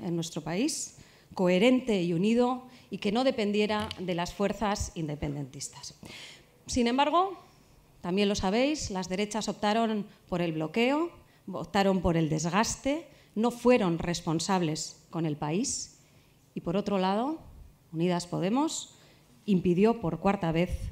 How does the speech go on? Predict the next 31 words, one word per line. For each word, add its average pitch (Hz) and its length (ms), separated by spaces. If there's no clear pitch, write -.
desde 165 240
dos 156 180
mil 185 120
dieciséis 165 760
la 175 140
conformación 175 760
de 175 60
un 185 80
gobierno 160 540
progresista. 147 680
Pero 214 500
yo 233 160
os 285 80
propongo 269 400
dejar 247 260
las 233 200
culpas, 277 600
dejar 202 280
los 220 160
reproches 262 960
y 214 80
volver 208 320
a 277 60
enfocar 247 520
donde 202 400
yo 240 140
creo 247 240
que 208 80
tenemos 196 400
que - 80
enfocar, 160 500